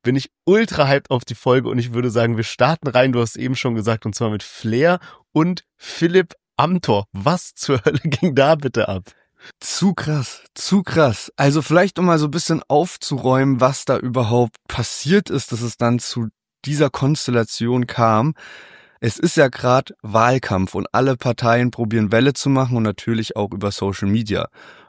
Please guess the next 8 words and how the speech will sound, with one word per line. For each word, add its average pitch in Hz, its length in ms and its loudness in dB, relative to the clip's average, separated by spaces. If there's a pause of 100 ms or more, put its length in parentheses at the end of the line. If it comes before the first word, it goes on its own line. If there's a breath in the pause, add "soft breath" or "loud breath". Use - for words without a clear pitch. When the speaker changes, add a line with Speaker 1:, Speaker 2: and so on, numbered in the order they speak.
(120)
Speaker 2:
Und 110 400 2 (100)
die 113 500 0
Marketingagentur 135 1300 0
von 156 320 0
der 160 160 2
C 147 220 -2
D 139 200 -2
U 151 340 -4